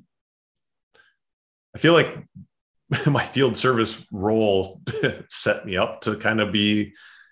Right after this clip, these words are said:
good from working from home. Um, but there are people that just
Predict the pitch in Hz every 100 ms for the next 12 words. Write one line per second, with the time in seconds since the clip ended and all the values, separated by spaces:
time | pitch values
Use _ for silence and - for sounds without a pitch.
0 | _ - 104 107 95 107 101 104 101 110
1 | 107 113 107 110 123 127 - - - -
2 | - _ _ _ 110 98 95 92 92 -
3 | _ 107 - 120 113 123 123 117 95 92
4 | 92 92 - -